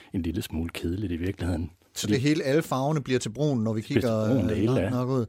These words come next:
Speaker 1: Ja.
Speaker 2: At, at, der var noget, øh, som, som vi faktisk, øh, kom til at springe over, da vi talte om Big Bang lige før. Jeg ved ikke, om det ligesom tapper ind i det her, og det er, at, at der, man taler om noget, der hedder The Big Rip.
Speaker 1: Mhm.
Speaker 2: Altså, at, at, øh, tingene bliver, øh, dybest set revet endnu mere fra hinanden,
Speaker 1: Det er i hvert fald
Speaker 2: end
Speaker 1: der,
Speaker 2: det, du
Speaker 1: hvor
Speaker 2: beskriver nu.
Speaker 1: hvor jeg lige nu sådan rent,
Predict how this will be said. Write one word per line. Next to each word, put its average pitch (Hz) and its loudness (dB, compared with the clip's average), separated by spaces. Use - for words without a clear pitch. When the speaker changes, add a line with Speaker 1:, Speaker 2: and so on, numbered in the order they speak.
Speaker 1:
Ja. 104 0
Speaker 2:
At, - -4
at, 170 4
der 151 2
var 156 2
noget, 175 6
øh, 143 6
som, 147 -2
som 151 -2
vi 143 0
faktisk, 165 2
øh, 139 4
kom 143 -4
til 185 2
at 160 4
springe 156 0
over, 175 4
da 123 2
vi 123 -2
talte 139 0
om 139 0
Big - 4
Bang 143 2
lige 151 -2
før. 156 0
Jeg 127 0
ved 156 0
ikke, 160 -2
om 147 -4
det 156 -2
ligesom 160 -2
tapper 143 -2
ind 180 2
i 131 -2
det 151 0
her, 143 0
og - -8
det 156 2
er, 156 -2
at, 131 -6
at 131 -8
der, 139 -2
man 139 -2
taler 170 0
om 135 -2
noget, 139 2
der 139 0
hedder 143 2
The 117 0
Big 156 2
Rip. 151 4
Speaker 1:
Mhm. 104 -2
Speaker 2:
Altså, 143 2
at, 135 -2
at, 131 -2
øh, 113 2
tingene 156 0
bliver, 120 2
øh, 120 -6
dybest 185 2
set 156 2
revet 127 4
endnu 165 6
mere 160 4
fra 123 -2
hinanden, 127 2
Speaker 1:
Det 135 0
er - 4
i - 4
hvert 131 2
fald 175 6
Speaker 2:
end 131 0
Speaker 1:
der, 160 4
Speaker 2:
det, 151 2
du 156 4
Speaker 1:
hvor 151 4
Speaker 2:
beskriver 139 4
nu. 131 2
Speaker 1:
hvor 104 0
jeg 139 2
lige 156 2
nu 165 4
sådan 143 4
rent, 139 2